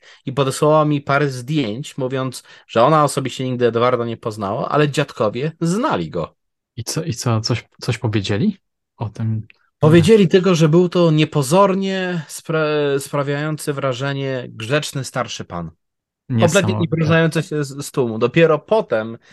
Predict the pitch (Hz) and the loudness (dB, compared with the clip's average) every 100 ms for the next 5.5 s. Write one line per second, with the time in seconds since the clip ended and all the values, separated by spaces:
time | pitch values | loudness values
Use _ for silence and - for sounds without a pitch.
0 | - _ _ 117 117 131 123 - 165 156 | -20 _ _ -16 -6 -6 -4 0 2 0
1 | - 143 131 - 156 147 131 131 120 120 | -6 -8 -8 -4 -2 -2 -2 -4 -2 -2
2 | 120 117 120 131 131 139 127 123 - 123 | -2 -4 -6 -8 0 4 4 0 -4 -6
3 | 120 117 127 - 127 123 117 117 117 120 | -6 -8 -8 -8 -8 -4 -6 -6 -12 -12
4 | 113 110 110 - 110 190 170 151 135 135 | -12 -14 -16 -14 -8 -4 -4 -4 -8 -10
5 | 139 139 135 139 135 | -12 -10 -8 -10 -12